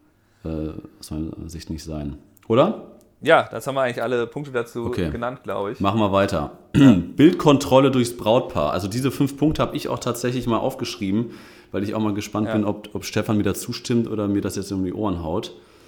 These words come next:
Speaker 1: Äh, Bildkontrolle durchs Brautpaar meine ich mit,
Speaker 2: Ja.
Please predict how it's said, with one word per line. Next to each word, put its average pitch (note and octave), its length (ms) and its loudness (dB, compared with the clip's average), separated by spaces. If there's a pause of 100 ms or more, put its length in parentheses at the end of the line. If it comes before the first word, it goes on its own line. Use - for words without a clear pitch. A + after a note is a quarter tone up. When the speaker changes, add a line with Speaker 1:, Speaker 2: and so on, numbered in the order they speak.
(320)
Speaker 1:
Äh, G2 320 -2 (420)
Bildkontrolle A#2+ 600 2
durchs A#2 200 -2
Brautpaar A#2+ 480 0
meine A2+ 440 2
ich G2+ 240 -2
mit, G#2 380 0 (300)
Speaker 2:
Ja. G#2+ 160 -8